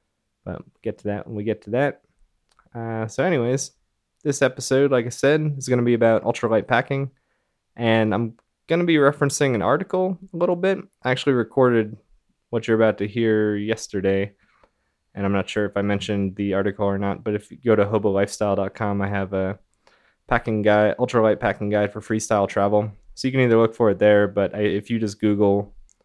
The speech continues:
ultralight freestyle travel, it's gotta be, like, the first result or, or up there, Hobo Lifestyle. So, yeah, just, uh, I'll put a link to that in the show notes, too.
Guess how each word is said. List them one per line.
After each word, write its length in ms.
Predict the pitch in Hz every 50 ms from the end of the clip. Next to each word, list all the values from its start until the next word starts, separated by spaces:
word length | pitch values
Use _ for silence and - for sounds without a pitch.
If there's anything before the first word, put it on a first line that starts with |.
| _ _ _ _ _ _ _ _ _ _ _ -
ultralight 580 | 110 110 - - 113 104 107 107 107 - - _
freestyle 480 | - 113 113 110 - 120 117 117 113
travel, 400 | - - 117 117 117 123 120 123 120 107 - - _ _ _ _ _ _ _ _ _ _ _ _ _
it's 140 | 107 95 -
gotta 180 | - 87 82
be, 100 | 82 82
like, 140 | 78 80 80
the 80 | - -
first 280 | - - 98 95 -
result 440 | 98 92 87 92 98 98 90 - - _
or, 260 | - 95 92 95 92 _ - -
or 160 | - 107 95 87
up 160 | 98 - _
there, 280 | 101 95 95 95 - - - - - - - _ _ _ _ _ _ _ _
Hobo 220 | 104 98 95 92
Lifestyle. 560 | 92 98 95 - - - 95 95 95 98 - _ _ _ _ _ _ _ _ _ _ _ _ _ _ _ _ _
So, 500 | - - 117 110 104 98 98 104 101 101 - - - - - _ _ _ _ _ _ _ _ _ _ _ _ _ _ _ _ _ _ _
yeah, 260 | - 196 170 117 101
just, 300 | 92 98 107 - - _
uh, 240 | 113 110 110 107 107 -
I'll 80 | 117
put 160 | 123 - 147 127
a 240 | 117 110 107 107
link 260 | 110 113 117 117 113 -
to 100 | - 110
that 140 | 113 110
in 60 | 101 101
the 60 | 104
show 220 | - - 117 113
notes, 360 | 110 110 107 107 - - -
too. 320 | - - 123 113 110 113